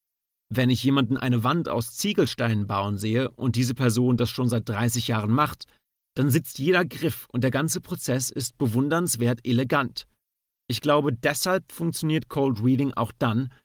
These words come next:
wenn man weiß, wie es funktioniert. Ich glaube aber auch, dass unser Mustererkennungssystem im Kopf sich niemals abschalten lässt.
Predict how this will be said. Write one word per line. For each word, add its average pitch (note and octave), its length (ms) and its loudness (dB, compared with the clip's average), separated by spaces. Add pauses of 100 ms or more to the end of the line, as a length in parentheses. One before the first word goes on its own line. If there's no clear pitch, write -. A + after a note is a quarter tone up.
(140)
wenn B2 120 0
man C#3 200 2
weiß, B2+ 380 -2
wie C#3+ 100 -2
es C3+ 100 -4
funktioniert. C3+ 680 -2 (2000)
Ich A2+ 160 0
glaube G#2 320 0
aber G#2+ 220 0
auch, A#2+ 340 2 (240)
dass A2+ 340 -2
unser A2+ 240 -2
Mustererkennungssystem A2 1300 0
im A2+ 140 -2
Kopf - 360 -4
sich A2 260 -4
niemals A2+ 280 2
abschalten A2+ 540 -4
lässt. - 320 -10